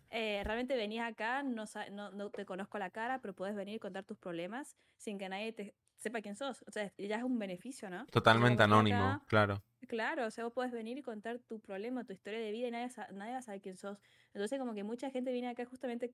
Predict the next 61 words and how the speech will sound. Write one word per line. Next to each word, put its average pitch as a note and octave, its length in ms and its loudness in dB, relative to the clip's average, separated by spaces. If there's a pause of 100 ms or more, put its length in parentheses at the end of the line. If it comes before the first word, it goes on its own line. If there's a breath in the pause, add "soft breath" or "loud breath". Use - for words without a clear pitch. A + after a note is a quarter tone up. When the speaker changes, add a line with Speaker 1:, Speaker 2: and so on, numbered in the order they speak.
Speaker 1:
creo F#3+ 320 -2
yo, G3+ 340 -4
o A3 60 -20
sea, F3 160 -10
desde E3 340 -6
el, - 80 -14 (200)
el F3+ 200 -8
análisis E3+ 320 -6
que G#3 80 -8
yo F#3 80 -2
hice, G3 280 -4
a F#3+ 100 -4
contar G#3 300 -4
esto C4+ 240 -2
porque F3+ 180 -4
nadie B3 160 -2
sabe F#3 220 0
quién F3+ 160 -4
sos. F#3 200 -6 (380)
Y G3 80 -4
está A3 160 0
buenísimo, C4 400 2
¿entendés? F#3+ 220 -4
Entonces, B3+ 200 -4
como, A3+ 220 -2 (400 soft breath)
bueno, B3 180 0
tengo A3+ 160 -4
un C4+ 80 0
espacio A#3+ 380 -4
para F3+ 160 -2
contar G#3 440 -4
sin - 260 -8
sentirme G#3 300 -6
juzgado, D#3+ 420 -6
¿no? G#3 180 -12 (720)
Y G#3+ 100 0
ahí G#3 100 -2
te D4 100 -6
vas E4+ 160 -2
a A#3+ 100 0
encontrar G#3 320 -4
con G3+ 120 -4
gente G#3+ 240 -4
con F#3+ 100 -4
la F3+ 60 -4
que E3 100 -8
te - 60 -8
Speaker 2:
Sí. E3 80 -4
Speaker 1:
llevas E3+ 160 -6
bien. B3 260 -4
Yo G3+ 220 -4 (320 soft breath)
he A3 60 -6
conocido G#3+ 360 -2
grandes A3 300 0
personas A3+ 480 -6
en F3 100 -4
la E3+ 80 -6
parte F3 240 -8
del, E3+ 320 -6
del E3+ 160 -6
stream. E3 360 -8